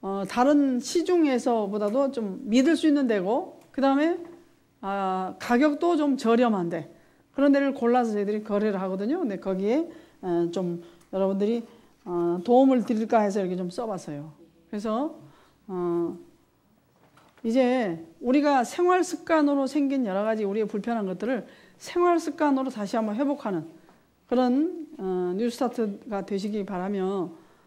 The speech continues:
어, 여러분, 어, 이 시간에 인터넷을 보고 계시는 우리 안방에서 보시든지 거실에서 보시는 분들, 그리고 또 여기 참석하신 분들에게 제가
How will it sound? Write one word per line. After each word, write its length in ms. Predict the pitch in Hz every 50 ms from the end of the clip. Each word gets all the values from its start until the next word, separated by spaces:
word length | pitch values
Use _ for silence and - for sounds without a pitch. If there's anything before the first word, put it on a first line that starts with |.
| _ _ _ _ -
어, 260 | 196 185 180 180 180 190
여러분, 480 | 208 226 254 269 285 277 254 214 - - - - _ _ _ _ -
어, 160 | 220 190 190
이 100 | 220 233
시간에 500 | 233 294 302 302 294 277 262 269 285 262
인터넷을 520 | 233 226 233 226 277 277 277 254 262 233
보고 180 | 208 214 208 202
계시는 600 | 202 196 185 190 202 202 202 202 196 185 185 - - _ _ _ _ -
우리 420 | 196 196 196 185 175 160 160 - - - - -
안방에서 500 | - 208 226 226 294 285 269 247 226 233
보시든지 540 | 190 214 214 196 220 202 202 190 190 196 -
거실에서 500 | - 220 214 190 254 233 233 190 202 190
보시는 400 | 175 196 180 180 196 185 175 170
분들, 340 | 175 170 180 196 220 269 - - _ _ _ _ _ _ _ _ _ _
그리고 240 | - 240 240 233 214
또 120 | 220 220
여기 200 | 214 220 220 226
참석하신 580 | 220 - 311 294 277 294 254 233 196 214 190 185
분들에게 400 | 185 180 175 175 180 170 185 190
제가 320 | 185 196 185 208 220 226